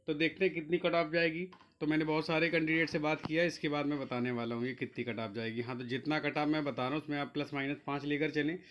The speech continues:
दूसरी बात, कितना आपके हिसाब से कट ऑफ जा सकता है उसको भी बताएं, ठीक है।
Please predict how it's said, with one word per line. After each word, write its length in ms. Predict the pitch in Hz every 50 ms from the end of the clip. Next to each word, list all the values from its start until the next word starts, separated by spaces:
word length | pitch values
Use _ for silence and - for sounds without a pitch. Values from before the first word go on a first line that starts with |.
| - - - - - -
दूसरी 260 | 143 147 143 143 156 160
बात, 280 | 151 160 165 156 156 -
कितना 260 | 156 131 143 156 165
आपके 360 | 156 143 143 143 120 - 180
हिसाब 260 | 165 156 156 156 143
से 100 | 139 160
कट 180 | 151 156 151 151
ऑफ 160 | 156 151 143
जा 120 | 151 156
सकता 360 | 147 151 151 139 - - 160 156
है 80 | 156
उसको 320 | 143 139 127 - - 156 143
भी 100 | 147 135
बताएं, 360 | 123 123 123 - 127 123 120
ठीक 200 | - 143 156 175
है। 80 | 160